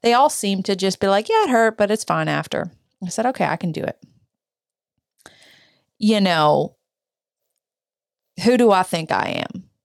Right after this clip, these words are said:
to put myself in that kinda agony? Why did I try to be a hero?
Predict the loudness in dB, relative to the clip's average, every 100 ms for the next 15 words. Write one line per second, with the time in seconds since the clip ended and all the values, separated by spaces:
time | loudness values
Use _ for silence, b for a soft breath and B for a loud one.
0 | _ _ _ _ _ _ _ -10 -2 0
1 | 0 -2 -2 -4 -4 -6 -4 -4 -6 -6
2 | -8 -10 -14 -18 -20 _ _ _ _ -6
3 | -2 0 2 2 0 0 0 0 0 -2
4 | -4 -4 -6 -8 -8 -10